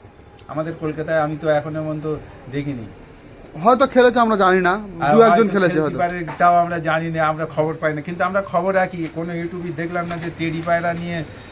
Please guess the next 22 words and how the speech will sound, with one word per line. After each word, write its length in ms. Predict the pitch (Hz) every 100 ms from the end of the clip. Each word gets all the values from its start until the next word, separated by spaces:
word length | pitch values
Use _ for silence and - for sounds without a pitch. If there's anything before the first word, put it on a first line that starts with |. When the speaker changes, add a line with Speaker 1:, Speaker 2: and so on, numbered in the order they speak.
| -
Speaker 1:
টুর্নামেন্ট 460 | 180 180 165 151 143
খেলেছে। 300 | 127 113 104 87 - -
Speaker 2:
আচ্ছা। 280 | 135 - 156
Speaker 1:
হ্যাঁ, 200 | 180 123 - - - - -
দেখছি 340 | 147 156 185
এখন 260 | 180 165 196 175
মালবাহী 420 | 165 165 185 220 190
ম্যাড্রাস। 640 | 147 117 104 - - -
Speaker 2:
আর 40 | 147
পায়রা 180 | 175 185
দুটো 200 | 190 196
স্ট্যান্ডিং 360 | - 208 208
দেখাও 200 | 208 208
তো 80 | 202
এখানে 200 | 196 190
ছাড়ে। 220 | 185 190 220 - - - -
Speaker 1:
আর 60 | 113 113
যেহেতু 540 | 160 160 175 175 170 139 - - - - - - -
এখন 280 | 131 151 175 175
তো 100 | 160
চা-, 100 | 165 147 135 131 123 160 160 117 - - - - - - - - - 139
Speaker 2:
হুম। 220 | 139